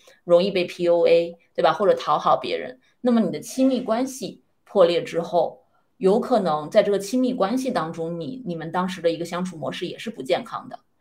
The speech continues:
但是分手之后，你可能还想着怎么去讨好对方，你还想着怎么挽回这段关系，你还想着是不是我的问题，我没有做到很好，我要是更好，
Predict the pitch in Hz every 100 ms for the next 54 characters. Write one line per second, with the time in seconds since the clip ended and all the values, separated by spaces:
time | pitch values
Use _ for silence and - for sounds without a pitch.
0 | _ _ - 208 208 220 220 202 - 208
1 | 202 190 180 170 - 156 262 - 180 165
2 | 170 131 - - - 175 - 147 - 147
3 | 165 - 233 214 190 180 185 147 - 170
4 | 180 190 160 160 156 175 175 165 202 196
5 | 170 254 220 233 196 - 226 226 220 190
6 | 180 180 202 220 208 190 180 185 170 160
7 | 170 202 262 233 147